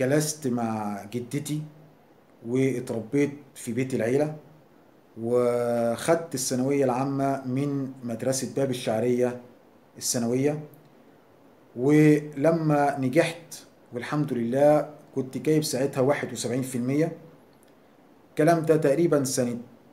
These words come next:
خمسة وتسعين. آه، كتبت أول رغبة ليا كلية الزراعة جامعة عين شمس، وفضلت أصلي وقت أقول: "يا رب، يا رب أدخل كلية الزراعة". ليه بقى؟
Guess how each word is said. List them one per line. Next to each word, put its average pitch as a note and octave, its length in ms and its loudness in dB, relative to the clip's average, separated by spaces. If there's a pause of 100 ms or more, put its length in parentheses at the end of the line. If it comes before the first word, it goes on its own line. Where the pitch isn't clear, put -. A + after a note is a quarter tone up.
(960)
خمسة D3+ 360 0
وتسعين. G#2+ 480 -2 (1400)
آه، C3 1000 6
كتبت F3 380 2
أول D3+ 280 4
رغبة C#3+ 260 4
ليا D#3+ 280 2 (200)
كلية D3 300 0
الزراعة B2+ 460 0
جامعة C3 220 0
عين G#2+ 120 -6
شمس، - 320 -12
وفضلت F3 400 -2
أصلي D3 460 0
وقت D#3 260 2
أقول: D#3+ 260 0
"يا D#3+ 100 4
رب، F3 240 2 (160)
يا C#3 60 -10
رب D#3+ 280 -4
أدخل D#3 300 -4
كلية D3 140 0
الزراعة". B2 540 -2
ليه D#3+ 140 4
بقى؟ C3 280 2